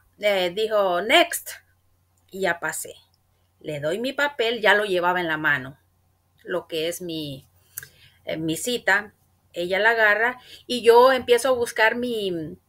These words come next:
mi green card y dice, "No, no, no, I don't need it". Me hizo cuatro preguntas. Me dijo, am,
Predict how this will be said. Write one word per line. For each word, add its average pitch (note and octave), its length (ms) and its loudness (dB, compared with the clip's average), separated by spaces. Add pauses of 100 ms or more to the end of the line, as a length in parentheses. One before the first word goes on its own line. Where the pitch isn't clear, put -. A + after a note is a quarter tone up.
(220)
mi A3 160 -2
green B3 260 0
card B3 240 6
y C4+ 80 -4
dice, C#4 240 -2
"No, E4+ 160 2
no, F#4 120 -2
no, F4+ 260 4
I D4+ 140 8
don't D#4 200 -2
need D4+ 240 -4
it". - 180 -12 (1200)
Me F3+ 140 -4
hizo C#4+ 300 0
cuatro D4 340 4
preguntas. F#3+ 840 -4 (540)
Me G3+ 160 -4
dijo, G#3+ 480 -6 (800)
am, E3 720 2